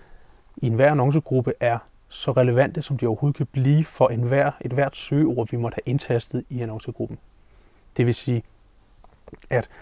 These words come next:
hvis man kigger ned over sin, sin, sin samling af søgeord og den, de tilhørende annoncer,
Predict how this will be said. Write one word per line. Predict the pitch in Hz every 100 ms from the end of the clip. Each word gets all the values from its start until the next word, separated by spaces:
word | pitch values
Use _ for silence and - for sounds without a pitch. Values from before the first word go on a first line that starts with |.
| - - -
hvis | 120 127 -
man | 131 113
kigger | - 202 202
ned | 160
over | 147 135
sin, | 135 139 127
sin, | - 120 117 117 -
sin | - 113
samling | - 131 151 143
af | 107
søgeord | - 147 185 214 151 147
og | 139
den, | 117 110
de | 113
tilhørende | - 143 143 117
annoncer, | 117 127 185 175